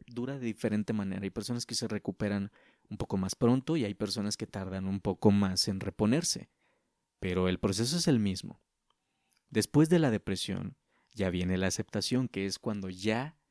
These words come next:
superaste los hechos, ya eres consciente de que eso se terminó,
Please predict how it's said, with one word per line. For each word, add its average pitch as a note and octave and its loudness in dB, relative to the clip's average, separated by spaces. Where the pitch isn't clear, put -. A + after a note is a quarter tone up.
superaste A#2+ 0
los G#2 -2
hechos, B2 0
ya A#2 2
eres A#2+ -2
consciente A#2+ 2
de A2 -4
que F#2 -6
eso F#2+ -6
se - -8
terminó, A#2+ -2